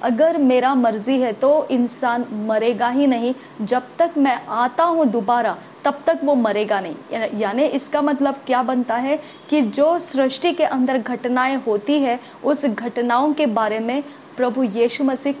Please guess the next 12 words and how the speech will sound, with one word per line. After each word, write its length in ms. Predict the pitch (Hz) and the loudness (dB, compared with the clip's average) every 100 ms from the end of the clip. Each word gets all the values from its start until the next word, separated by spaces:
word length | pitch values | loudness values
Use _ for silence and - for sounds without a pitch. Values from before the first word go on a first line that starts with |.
| - | -2
कुछ 240 | 330 262 | -2 -2
भी 200 | 226 285 | 0 0
बदलाव 540 | 277 226 196 214 208 220 | 0 -2 -2 0 0 0
कर 120 | - 320 | -2 -2
सकता 380 | - - - | -4 -8 -4
है, 140 | 220 247 | -4 -4
उसके 420 | - 269 - 330 | -4 -8 -2 0
मर्जी 580 | 269 233 226 202 302 330 | 2 2 2 0 0 0
से 180 | - 311 | 0 0
कर 200 | 247 208 | 0 -2
सकता 380 | 196 - - | -6 -12 -8
है, 200 | 185 180 | -8 -8